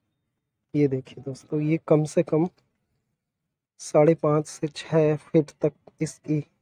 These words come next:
लंबाई है एक छोटे से गमले में। और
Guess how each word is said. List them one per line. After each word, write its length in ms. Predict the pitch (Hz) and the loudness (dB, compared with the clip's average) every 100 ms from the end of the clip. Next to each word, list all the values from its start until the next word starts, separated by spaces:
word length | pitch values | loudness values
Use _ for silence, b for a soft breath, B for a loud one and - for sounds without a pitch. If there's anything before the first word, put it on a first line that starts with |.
| _ 151 | _ 2
लंबाई 460 | 143 135 131 131 | 2 4 2 2
है 140 | 127 113 _ _ _ _ _ _ _ - | -2 -4 _ _ _ _ _ _ _ -8
एक 100 | 165 - | -8 -4
छोटे 360 | - 147 156 | 0 2 2
से 160 | 147 151 | 2 0
गमले 300 | 139 131 131 | 0 0 -2
में। 160 | 131 131 _ _ 160 | -2 -6 _ _ 0
और 160 | 156 | 0